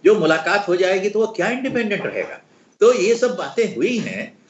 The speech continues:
और उसी तरह से ये पारदर्शिता लाने और governance के लिए ये जरूरी है कि promoter directors को जो समय दिया है दस साल का,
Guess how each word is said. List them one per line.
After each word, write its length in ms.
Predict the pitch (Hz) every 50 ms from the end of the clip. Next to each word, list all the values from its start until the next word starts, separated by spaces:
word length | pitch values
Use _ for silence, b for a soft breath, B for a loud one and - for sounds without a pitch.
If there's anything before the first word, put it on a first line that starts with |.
| _ _
और 360 | - 151 170 175 180 175 165
उसी 200 | 151 - - 247
तरह 280 | 226 233 202 180 190 196
से 300 | 190 196 196 202 208 202
ये 160 | 202 190 180
पारदर्शिता 680 | 170 - 147 131 135 135 - 139 135 - 165 156 190 190
लाने 480 | 170 147 139 139 139 160 170 170 170
और 180 | 170 165 151 131
governance 460 | 123 127 131 143 156 170 190 175 -
के 140 | - 151 139
लिए 320 | 123 123 123 143 185 - - b b b b _ _ -
ये 100 | 214 214
जरूरी 500 | 170 196 202 220 233 247 247 240 220 143
है 160 | 107 95 78 - - - _ _ _ _ _ _ _
कि 380 | 165 175 180 180 185 180 175 165 - - - _ _ _ _ _
promoter 440 | - 143 143 147 156 156 208 190 180
directors 560 | 170 143 135 139 139 - - 190 180 180 -
को 480 | - 156 160 175 175 190 185 - - _ _ _ _ _ _
जो 100 | 139 151
समय 300 | 151 - 147 147 175 180
दिया 240 | - 117 120 139 170
है 260 | 180 165 170 180 -
दस 120 | 147 147
साल 300 | - - - 156 165 160
का, 320 | - - 170 196 - -